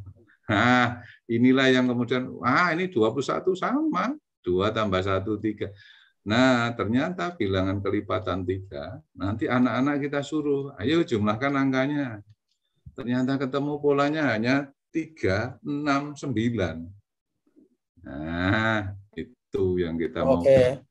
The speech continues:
Speaker 1: Nah, ini, ini harapannya anak bisa menemukan ini, Prof. "Oh, ayo jumlahkan angkanya," gitu.
Speaker 2: Oh.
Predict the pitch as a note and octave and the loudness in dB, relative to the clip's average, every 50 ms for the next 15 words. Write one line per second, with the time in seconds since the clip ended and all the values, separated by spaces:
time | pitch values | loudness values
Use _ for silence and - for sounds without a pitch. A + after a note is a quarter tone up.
0 | _ _ _ - - - - - - - - F#2 F#2+ F#2+ G2 G2+ G2 G2 G2 - | _ _ _ -20 -20 -20 -20 -20 -12 -4 0 4 4 6 6 6 4 2 0 -6
1 | - _ _ _ - E2+ E2 F2 G#2+ B2 A#2+ A2 G#2 G2 F#2 F2 F#2 - - - | -12 _ _ _ -6 -2 2 6 6 8 8 6 4 2 0 0 -2 -6 -12 -2
2 | - C#3+ F3+ F#3+ D3 C3+ C#3 C#3+ C#3 D3 D3 F3+ G3 F3+ E3+ F#3+ F#3+ - D#3+ B2+ | 2 4 6 8 8 10 10 8 8 8 6 6 6 4 6 4 4 4 4 4
3 | A#2 B2 B2 B2+ B2+ C3+ C#3+ F3+ G3 G3+ F#3 E3 D3+ D3 C#3+ C#3 C3+ B2+ B2 B2 | 4 6 4 4 4 4 2 0 0 0 0 0 0 -2 -2 -4 -2 -2 -2 -2
4 | B2 - _ _ - F3 F#3+ G#3+ A#3+ A#3 A#3+ B3+ A#3+ F#3+ - B2+ B2+ D3 E3 E3+ | -2 -6 _ _ 0 4 4 6 6 6 6 4 4 4 4 4 2 4 2 0
5 | F3 G3+ G3 G3 F#3+ F#3+ F#3+ F#3+ F#3+ G3 G3 G3 F#3+ F3+ D3 A2 F#2 E2+ D#2 D2 | -2 -4 -4 -4 -4 -4 -2 -2 -2 -2 -2 -2 -2 0 2 2 0 0 -2 -4
6 | D2 C#2+ C#2+ C#2 C2 C2+ _ _ _ _ - - D#2+ - - - _ - A2 A2+ | -6 -8 -8 -8 -8 -10 _ _ _ _ -16 -14 -14 -14 -14 -16 _ -2 0 4
7 | A2+ A#2 A2 G#2 F#2+ D#2+ D2+ C2+ | 4 4 4 4 2 -2 -4 -8